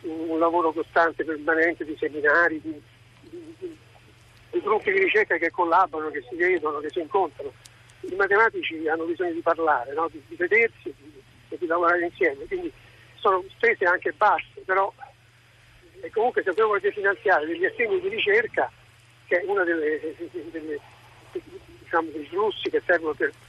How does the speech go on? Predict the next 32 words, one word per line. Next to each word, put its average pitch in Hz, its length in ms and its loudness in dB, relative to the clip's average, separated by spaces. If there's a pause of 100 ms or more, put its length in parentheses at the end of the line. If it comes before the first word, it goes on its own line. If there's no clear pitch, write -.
promuovere 175 460 0
i 156 60 -10
giovani, 170 460 -2
per 160 160 -10
portare 160 300 -2
avanti 170 380 0 (1000)
una, 147 140 -10 (880)
una 156 140 2
tradizione, 156 720 0
un 139 140 -6
lavoro, 151 520 2 (400)
eh, - 200 -4
sono 202 140 -4
cose 254 240 2
che - 100 0
vanno 160 240 -4
finanziate. 151 640 0
Se 170 80 -10
voi 220 160 2
ci 220 100 -4
date 175 260 0
mille 190 320 2
euro 160 260 0 (280)
a 185 140 0
testa, 202 460 2
significa 185 400 -2
che, 165 80 0
non 170 160 2
so, 139 260 0 (340)
in 185 100 -2
una 190 200 2
sede, 190 440 2